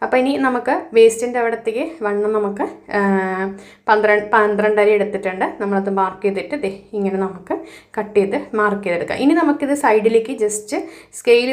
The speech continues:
വെച്ച് അല്ലെങ്കിൽ നമുക്ക് കൈ വെച്ച് ഫ്രീ ഹാൻഡായിട്ട് സൈഡിലേക്ക് ഒന്ന് ഡ്രോ ചെയ്തെടുത്താൽ മതി.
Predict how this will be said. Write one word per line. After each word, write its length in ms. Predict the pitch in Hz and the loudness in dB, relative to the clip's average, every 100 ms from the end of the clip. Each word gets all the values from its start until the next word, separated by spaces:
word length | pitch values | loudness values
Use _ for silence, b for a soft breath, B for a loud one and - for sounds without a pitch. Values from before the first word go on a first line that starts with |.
| 233 | 2
വെച്ച് 200 | 226 254 208 | 2 -4 -2
അല്ലെങ്കിൽ 280 | 202 202 208 | 0 0 -2
നമുക്ക് 180 | 208 214 | -4 -2
കൈ 100 | 214 220 | 0 4
വെച്ച് 200 | 220 226 240 | 2 2 0
ഫ്രീ 140 | 214 208 208 | 2 2 0
ഹാൻഡായിട്ട് 440 | 208 202 190 294 - - - | -2 -2 -4 -8 -12 -12 -2
സൈഡിലേക്ക് 420 | 208 196 196 196 | 0 2 0 0
ഒന്ന് 120 | 214 202 | -2 2
ഡ്രോ 120 | 196 190 196 | 2 2 0
ചെയ്തെടുത്താൽ 440 | 196 190 - 180 180 | 0 -2 -4 -6 -4
മതി. 160 | 214 | -6